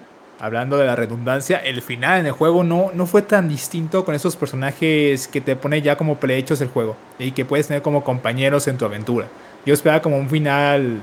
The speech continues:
diferente por usar un personaje ya creado y con historia y trasfondo dentro del juego, pero no fue así. Aún así, disfruté bastante volver a este juego. Muy buen R P G de combate por turnos.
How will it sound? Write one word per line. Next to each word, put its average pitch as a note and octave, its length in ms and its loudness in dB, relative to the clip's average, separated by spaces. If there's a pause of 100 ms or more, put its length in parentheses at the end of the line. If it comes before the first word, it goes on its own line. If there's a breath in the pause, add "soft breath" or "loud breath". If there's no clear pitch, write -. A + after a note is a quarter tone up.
diferente C3+ 480 0
por C#3 140 2
usar C3+ 160 0
un C#3 100 -2
personaje C3+ 640 2
ya B2+ 340 4
creado B2+ 480 2
y B2+ 140 -2
con A#2 160 -4
historia A#2+ 400 0
y C3+ 40 2
trasfondo C3+ 540 2
dentro B2 260 -2
del B2 80 0
juego, G#3+ 320 6 (480 loud breath)
pero B3+ 340 6
no A3 200 6
fue G3+ 140 4
así. F#3 280 2
Aún F3+ 140 6
así, F#3+ 300 2
disfruté C#3+ 360 0
bastante D3+ 380 2
volver C3+ 260 4
a C3+ 40 2
este C3 160 0
juego. A2+ 260 -6 (160)
Muy F#3+ 360 6
buen D#3 300 0
R D3+ 280 2
P D3+ 160 2
G F#3 300 2
de C3+ 120 -4
combate C3+ 400 -2
por C3 160 -4
turnos. A2 480 -8